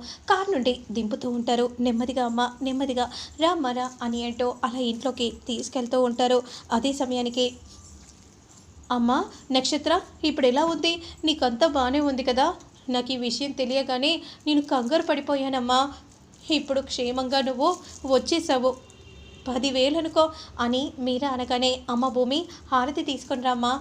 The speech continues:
"సరే నాన్న" అని అంటూ వెంటనే హారతి తీసి బొట్టు పెట్టగానే, ఇక "పద నక్షత్ర" అని అంటూ ఇంట్లోకి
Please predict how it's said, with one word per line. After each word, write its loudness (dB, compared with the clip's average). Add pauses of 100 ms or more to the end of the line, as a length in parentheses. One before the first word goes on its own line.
(300)
"సరే 0
నాన్న" 0 (200)
అని 0
అంటూ 0 (160)
వెంటనే 0 (120)
హారతి -6
తీసి -4 (400)
బొట్టు 2
పెట్టగానే, 0 (360)
ఇక -2 (380)
"పద 0
నక్షత్ర" 0 (180)
అని -2
అంటూ -2 (380)
ఇంట్లోకి -2